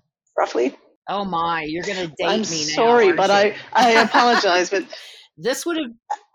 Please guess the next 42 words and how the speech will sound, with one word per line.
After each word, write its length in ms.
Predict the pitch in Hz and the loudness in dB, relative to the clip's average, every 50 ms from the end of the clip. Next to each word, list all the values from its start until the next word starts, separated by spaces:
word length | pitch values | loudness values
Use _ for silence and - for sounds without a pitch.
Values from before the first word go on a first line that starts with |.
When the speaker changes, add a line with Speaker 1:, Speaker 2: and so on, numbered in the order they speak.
| - - | -2 2
Speaker 1:
I 140 | 277 262 | 2 2
just 240 | 254 208 349 349 - | 4 4 2 2 2
feel 160 | - 330 294 | 2 4 4
like 300 | 277 262 254 233 - - - | 4 4 2 2 0 -4 -2
it, 220 | - 233 233 - - | 0 0 0 0 -2
it's 200 | - 220 220 - | -2 -4 -4 -4
so 240 | - - 302 269 247 | -6 -2 0 0 0
cool 720 | - - - - 277 294 302 269 214 185 185 202 - - - | 0 -4 -6 -2 0 2 2 2 2 2 2 0 -2 -4 -6
to 260 | - - 247 226 226 254 | -6 -2 0 0 0 0
have 320 | - 247 220 220 220 220 | 2 2 2 2 2 0
someone 300 | - - 240 233 247 240 | 0 0 0 2 2 0
who's 280 | 240 233 269 247 220 214 | 0 -2 -2 -4 -2 -2
there 200 | 233 233 247 262 | 0 2 2 2
Speaker 2:
<laughs> 20 | |
It's 100 | 220 233 | 2 2
Speaker 1:
firsthand 960 | 226 233 240 262 247 - - - - 247 262 311 262 180 180 349 170 370 339 - _ _ - | 2 2 0 0 -2 -6 -12 -10 -6 -4 -2 -2 0 0 -2 -2 -4 -4 -6 -8 _ _ -4
who 220 | 208 196 196 196 | -2 -2 0 0
is 180 | 185 185 185 - | 0 -2 -2 -4
able 260 | 185 190 185 185 175 | -6 -4 -4 -6 -8
to 120 | - 175 | -10 -10
sort 220 | 170 - 175 170 180 | -10 -6 -6 -4 -4
of 100 | 185 175 | -4 -4
share, 260 | - 220 214 208 208 - - - - - | -4 -2 -2 -2 -4 -6 -18 -18 -4 -2
and 140 | 240 254 180 | 0 0 2
also 280 | 214 254 - - 302 | 0 0 -2 -2 -6
to 120 | 240 - 226 | -8 -8 -6
get 180 | 196 202 190 | -4 -4 -4
a 60 | 190 | -4
feel 400 | 185 - - - 202 196 202 196 196 _ | -6 -8 -8 -6 -4 -2 -2 -4 -6 _
for 300 | - 165 160 160 156 - _ _ _ _ _ - | -6 -4 -4 -4 -4 -8 _ _ _ _ _ -4
those 220 | 196 196 190 190 | -2 -2 -2 -4
of 80 | 196 170 | -4 -4
us 180 | 175 165 - | -4 -6 -6
in 100 | 190 180 | -8 -8
Canada, 460 | - 196 160 170 180 160 147 147 147 151 151 | -6 -6 -6 -4 -4 -4 -4 -4 -6 -6 -6
just 280 | 196 208 220 - - - | -6 -6 -6 -6 -10 -10
how 200 | - 196 180 170 | -8 -6 -6 -4
long 340 | 160 160 165 165 160 160 165 | -4 -4 -4 -4 -4 -4 -6
supplier 400 | 165 - 165 156 _ 165 160 160 | -8 -12 -16 -10 _ -4 -4 -4
diversity 580 | 151 156 151 156 160 160 - - 151 151 147 147 - | -4 -6 -6 -6 -8 -8 -8 -8 -8 -8 -8 -8 -8
has 240 | 165 151 151 - _ - | -10 -10 -10 -12 _ -10
been 260 | 165 160 156 156 | -8 -8 -8 -8